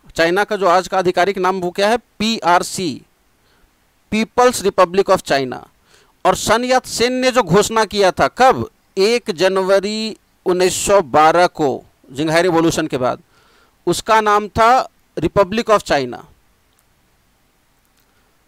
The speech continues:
तो ये दो अलग-अलग नाम हैं, रिपब्लिक of चाइना,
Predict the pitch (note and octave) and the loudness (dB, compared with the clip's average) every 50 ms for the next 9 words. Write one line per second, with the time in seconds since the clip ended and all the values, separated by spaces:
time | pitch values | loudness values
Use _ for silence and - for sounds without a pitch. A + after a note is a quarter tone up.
0 | _ _ _ - F#3 F#3+ F#3 G#3+ G#3 D#3 D3 G3 A3 A#3+ A3+ G#3+ G#3+ A3 B3 G#3+ | _ _ _ -4 -4 -2 0 0 -2 0 2 4 4 6 6 4 4 2 2 2
1 | A#3 A3+ A3+ G3+ G#3 G3+ F#3+ F#3+ F3+ D#3+ C#3+ C#3 A#2+ - _ _ _ _ _ _ | 0 0 -2 -2 -2 -2 0 0 -2 -2 -4 -8 -10 -14 _ _ _ _ _ _
2 | _ _ _ _ _ _ _ _ _ _ _ _ - C#3+ D#3 E3+ - E3+ E3 D#3+ | _ _ _ _ _ _ _ _ _ _ _ _ -10 -8 -6 -4 -2 -4 -4 -4
3 | E3+ G3+ G#3+ A3 - G#3+ G#3+ - - - D#3 D3+ D#3 D3+ C#3+ B2 | -4 -6 -4 -2 -2 -2 -4 -4 -4 -4 -4 -2 -2 -4 -6 -8